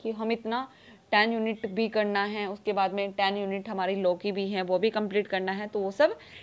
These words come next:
कैसे कर पाएंगे, ठीक है। तो देखिए, आपको करना क्या है, सबसे पहले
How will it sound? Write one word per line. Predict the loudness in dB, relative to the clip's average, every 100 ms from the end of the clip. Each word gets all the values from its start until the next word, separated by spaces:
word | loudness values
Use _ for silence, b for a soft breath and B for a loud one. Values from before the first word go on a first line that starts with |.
| B 4
कैसे | 6 8 6
कर | 6
पाएंगे, | 2 -4 -8 -12 -14 b -6
ठीक | 0 2
है। | 2 -4 -20 -20 -20 -20 _ _ _ -20 b b -4 2
तो |
देखिए, | 6 6 6
आपको | 4 4 4 4 6
करना | 6 8 6
क्या | 6 6
है, | 6 0
सबसे | 0 0 2 4
पहले | 4 6 4